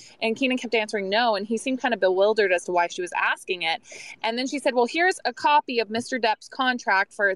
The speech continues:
this movie, this movie, and this movie, and your name's in it, and so's your salary."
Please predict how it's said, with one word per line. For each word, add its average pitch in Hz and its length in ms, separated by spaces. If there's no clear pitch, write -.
this 302 240
movie, 170 420
this 254 280
movie, 180 360
and 180 220
this 254 240
movie, 170 420
and 208 160
your 233 140
name's 247 360
in 180 140
it, 170 200
and 190 160
so's 196 240
your 170 80
salary." 190 680